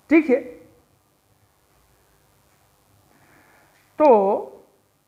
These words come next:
इसके बाद, अच्छा, इसका charge मालूम कर दिया गया। charge किस तरह से?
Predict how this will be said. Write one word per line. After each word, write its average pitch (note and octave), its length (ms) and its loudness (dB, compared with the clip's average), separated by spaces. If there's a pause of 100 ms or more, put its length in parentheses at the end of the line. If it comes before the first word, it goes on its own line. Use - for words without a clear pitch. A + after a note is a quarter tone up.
(880)
इसके C4+ 280 -2
बाद, F3 280 0 (1120)
अच्छा, G#3 180 -4
इसका C4 280 0
charge B3 300 0
मालूम A#3 320 -2
कर G#3 120 -6
दिया F#3+ 200 -6
गया। F#3 220 -12
charge A#3 280 -2
किस A#3 180 -14
तरह G3+ 160 -12
से? F#3+ 160 -20